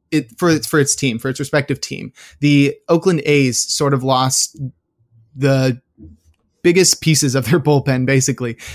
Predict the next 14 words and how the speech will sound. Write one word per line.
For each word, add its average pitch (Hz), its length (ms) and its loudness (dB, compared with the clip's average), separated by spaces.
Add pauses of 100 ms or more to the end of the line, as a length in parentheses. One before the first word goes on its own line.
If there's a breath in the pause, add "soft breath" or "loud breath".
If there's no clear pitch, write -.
Danny 160 220 4
Jimenez 135 560 2
is 123 120 -4
out 135 200 0
for 143 80 2
a 135 60 2
season 135 280 2
with 131 140 -2
a 123 60 -4
right 123 220 -2
stra-, - 540 -4 (140)
right 143 240 0
shoulder 139 340 0
strain, 120 460 -4